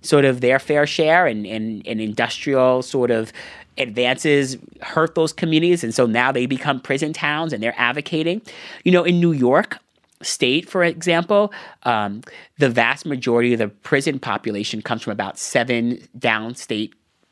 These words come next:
counties. You know, you can kind of imagine them from Westchester down to New York City and to Long Island. And, um, but the prison population's all upstate. Now, they are counted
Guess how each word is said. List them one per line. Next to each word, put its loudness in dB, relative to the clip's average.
counties. -6
You -4
know, -6
you -8
can -6
kind -6
of -4
imagine 0
them -6
from 2
Westchester -2
down 0
to -12
New -2
York 0
City -2
and -2
to -6
Long -2
Island. -2
And, 0
um, 0
but 2
the 6
prison 2
population's 0
all 0
upstate. -6
Now, 0
they 4
are -2
counted -4